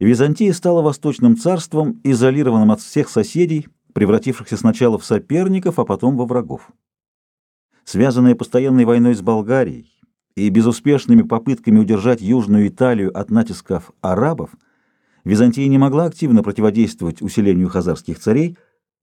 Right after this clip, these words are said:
вследствие чего православие потеряло свои позиции в Дагестане и на Северном Кавказе, с трудом удержавшись на южном берегу Крыма.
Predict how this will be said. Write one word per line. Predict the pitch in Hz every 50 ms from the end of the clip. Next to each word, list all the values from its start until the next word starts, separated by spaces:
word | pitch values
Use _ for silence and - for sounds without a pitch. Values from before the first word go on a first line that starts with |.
| _ _ _
вследствие | _ - 190 240 226 - 208 196
чего | 185 - 185 196 196
православие | - 165 156 147 143 - 175 180 165 165 160
потеряло | - - 139 - 139 117 104 87 80 78
свои | - 87 85 82 76
позиции | - 82 73 82 82 - - - 82
в | 73
Дагестане | 71 82 73 78 - - - 135 160 170 165 139
и | 101
на | 85 82
Северном | - 101 90 90 - 92 82 80
Кавказе, | - 85 - - 165 165 151 147 131 - _ _ _ _ _ _
с | - - - -
трудом | - - 127 127 104 120 143 160 165 160
удержавшись | 147 113 117 104 98 101 123 151 165 - - 160 147 -
на | 117 113 110
южном | 107 127 143 123 127 123 104
берегу | 87 95 95 87 104 110 -
Крыма. | - - 71 65 - -